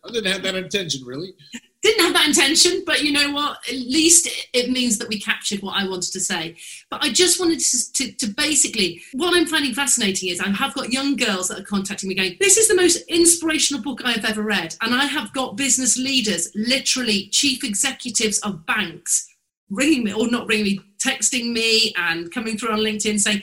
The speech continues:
Speaker 2: "This is the most inspirational book I've ever read." And I think, do you know what I love about it? It's the fact when I tried to get a publishing deal, and by the way, I didn't get one. So I've self-published, I've done the whole thing off my back, own back.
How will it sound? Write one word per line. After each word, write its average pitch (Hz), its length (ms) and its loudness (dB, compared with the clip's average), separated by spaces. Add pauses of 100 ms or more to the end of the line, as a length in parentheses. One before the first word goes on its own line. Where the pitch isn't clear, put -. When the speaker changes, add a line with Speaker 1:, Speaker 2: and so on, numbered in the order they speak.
Speaker 2:
"This 370 200 6
is 320 100 4
the 370 80 2
most 330 240 4
inspirational 262 640 2
book 220 180 -6
I've 220 140 0
ever 214 160 0
read." 302 140 0
And 311 100 -2
I 294 40 -4
think, 311 300 -2
do 330 120 0
you 339 60 6
know 403 160 2
what 320 220 -2
I 247 60 2
love 247 560 0
about 170 400 -8
it? 156 260 -14
It's 214 280 0
the - 100 -12
fact 220 200 -4
when 285 160 -2
I 311 140 -2
tried 294 220 0
to - 60 0
get - 140 -2
a - 40 -14
publishing 202 420 -2
deal, 165 300 -8
and 208 100 2
by 269 160 0
the 247 100 -2
way, 202 280 0 (280)
I 247 60 0
didn't 247 320 0
get 294 260 -4
one. 156 300 -8
So - 280 -2
I've 339 220 2
self-published, 247 800 0
I've 202 80 -2
done 196 140 -2
the 180 100 -4
whole 269 340 -6
thing 247 280 -2
off 233 180 -8
my 208 140 -2
back, 208 280 0
own 220 220 0
back. 196 340 -2